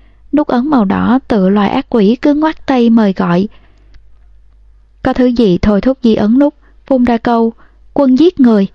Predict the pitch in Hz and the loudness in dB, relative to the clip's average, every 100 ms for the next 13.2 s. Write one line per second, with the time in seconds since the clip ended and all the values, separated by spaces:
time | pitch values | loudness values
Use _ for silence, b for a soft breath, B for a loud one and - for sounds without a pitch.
0 | _ _ _ _ - 202 - 196 180 190 | _ _ _ _ -6 -6 -4 -2 0 2
1 | 180 196 220 285 214 196 180 180 269 277 | 0 -2 -2 -2 -2 0 -2 -2 -2 -4
2 | - - _ _ _ _ - - - 214 | -6 -20 _ _ _ _ -20 -14 -2 0
3 | 202 190 190 214 226 214 226 214 262 254 | 0 -2 -2 -2 -2 0 -2 0 0 0
4 | 220 240 220 - - - 262 247 214 196 | 0 0 -2 -6 -12 -4 -2 -2 -2 0
5 | 196 185 - 285 269 220 190 285 269 330 | -2 -2 0 -2 0 0 2 2 0 0
6 | 294 240 240 233 214 190 254 294 311 - | -2 0 0 0 0 2 0 2 -2 -4
7 | - _ _ _ _ _ _ _ _ _ | -20 _ _ _ _ _ _ _ _ _
8 | _ - - - 240 262 302 233 208 214 | _ -20 -14 -4 -2 -2 -2 0 0 -2
9 | 202 226 208 233 190 233 - b - - | -2 0 0 0 0 -2 -4 b -12 -2
10 | 269 330 - 269 233 208 190 220 220 220 | 2 2 2 -2 0 -2 0 2 2 2
11 | 190 190 196 240 294 247 214 220 240 196 | 0 -2 -2 -4 -2 -2 0 2 2 -2
12 | b b b - 214 202 202 254 254 240 | b b b -4 -2 0 -2 -2 0 0
13 | 190 | 0